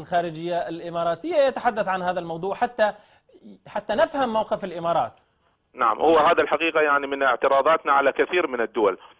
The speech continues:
Speaker 2: أن الأمن هو الذي بدأ يتصرف، الأمن هو الذي يقرر، الأمن الذي هو يصرح،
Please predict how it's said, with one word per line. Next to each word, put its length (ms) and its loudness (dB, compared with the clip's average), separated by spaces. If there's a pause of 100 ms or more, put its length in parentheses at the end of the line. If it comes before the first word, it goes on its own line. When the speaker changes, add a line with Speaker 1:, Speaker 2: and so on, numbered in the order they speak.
(260)
Speaker 2:
أن 200 -2
الأمن 600 0
هو 220 2
الذي 300 0
بدأ 240 2
يتصرف، 680 0
الأمن 420 0
هو 120 4
الذي 280 0
يقرر، 520 2
الأمن 360 2
الذي 300 2
هو 140 4
يصرح، 500 2